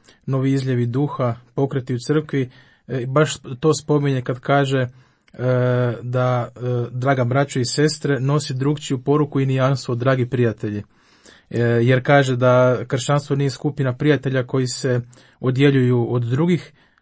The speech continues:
te se zatvaraju sami u sebe, nego su osobe koje Gospodin nalazi i koje, i koji prihvaćaju braću koju im Gospodin daje. E, u primjer župne zajednice, e, opet ono što mogu reći iz svog iskustva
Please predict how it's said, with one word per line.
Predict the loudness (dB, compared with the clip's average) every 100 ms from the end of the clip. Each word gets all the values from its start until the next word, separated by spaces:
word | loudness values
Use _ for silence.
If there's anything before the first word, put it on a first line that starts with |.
| _
te | 0 0
se | 0
zatvaraju | -2 0 2 2 0
sami | 0 0 2 0
u |
sebe, | -2 2 2 4
nego | 2 0
su | -2 0
osobe | 0 0 -4 -4
koje | -2 -4
Gospodin | -2 -6 -2 -2 0 0
nalazi | 2 2 2 0
i | -2
koje, | -2 -2 0 0 -4 -14 _ _ _
i | -4 0
koji | 2 2
prihvaćaju | 0 0 0 0 0 0
braću | 2 2 2 -4
koju | -4 -2 0 0
im |
Gospodin | -2 -2 0 0 0
daje. | 0 -2 -4 _ _ _ -20 -20 _ _
E, | -6 0 2 2 2 2 2 0 -4 -16 _ _ _ _ _ _ -20 _ _
u | -2 0 -2 2
primjer | 4 6 6
župne | 4 2 0
zajednice, | 4 4 4 2 -2 -2 0
e, | 0 0 -6 _ _ _ -6 0 2 2
opet | 0 -2 -6 -8 -20 _ _ _
ono | -8 -6
što | -4 -4
mogu | -2 0 0
reći | 0 -2 -4
iz | -4
svog | -4 -4 -4
iskustva | -6 -4 -2 -2 -2 0 0